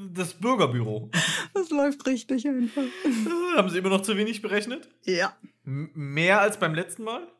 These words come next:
Speaker 2: Mehr als beim letzten Mal, aber immer noch zu wenig.
Speaker 1: Viel zu wenig, oder?
Speaker 2: Weil sie einfach nicht, ich hab halt kein Einkommen gehabt und da steht aber, ich hätte Einkommen gehabt.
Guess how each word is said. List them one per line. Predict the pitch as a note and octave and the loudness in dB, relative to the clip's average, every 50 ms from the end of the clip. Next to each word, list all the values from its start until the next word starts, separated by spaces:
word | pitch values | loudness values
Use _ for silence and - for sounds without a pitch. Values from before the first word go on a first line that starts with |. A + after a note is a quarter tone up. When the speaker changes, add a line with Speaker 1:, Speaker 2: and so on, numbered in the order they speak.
| _ - | _ -2
Speaker 2:
Mehr | - A3+ G3+ G3 F3+ | 0 2 4 4 2
als | F#3 G#3 | 2 0
beim | - F#3 E3+ | 0 0 0
letzten | F3+ G#3+ - - - | -2 -2 -2 -2 -2
Mal, | C#4+ G#4+ G#4 | 0 0 2
aber | F#4 - - | 2 2 2
immer | - G3 E3+ | 2 2 2
noch | F3 G3+ F3+ | 0 -2 -2
zu | - - F3+ | -2 -2 -2
wenig. | E3+ F3 F3 G#3 C#4 - - _ _ E3 - | 0 0 0 -2 -2 -4 -8 _ _ -20 -20
Speaker 1:
Viel | - - - F3 G#3+ C4+ D4 C#4+ | -14 -6 -2 0 0 0 0 -2
zu | - - D4 C#4 | -4 -4 -4 -4
wenig, | C#4 C#4+ D4 C#4+ D4+ D4 D4 | -4 -4 -4 -4 -6 -6 -6
oder? | B3 B3 A#3+ A#3+ A#3 A3+ A3+ A#3 A#3 | -4 -2 0 0 0 0 -2 -2 2
Speaker 2:
Weil | A#3+ A3+ A#3 A3 | 2 4 4 4
sie | A3 | 4
einfach | - A3+ C4 | 2 2 2
nicht, | A3+ A3+ B3 - - - | 2 2 2 0 -4 -4
ich | - - G3 - | -2 -2 0 0
hab | B3+ A#3 | 0 0
halt | B3 A3 | 0 0
kein | - - A#3+ A3 - | 0 0 0 0 2
Einkommen | - A3+ C4+ C#4 G#3 G#3 F#3 | 2 0 2 2 2 2 2
gehabt | E3+ F#3+ F#3 - | 2 0 0 0
und | G3+ G#3 G#3+ | 0 2 2
da | F#3 G#3+ | 2 2
steht | G#3 C4 G#3+ G#3 | 2 0 0 2
aber, | F#3+ F#3+ F#3 - | 2 0 0 0
ich | - - | 0 -2
hätte | G3+ - - | -2 -2 0
Einkommen | G3+ G3+ G#3+ A3 - - - F3+ | 0 2 2 2 2 0 0 0
gehabt. | E3+ E3 F3+ E3 - - - | 0 0 -2 -2 -4 -6 -12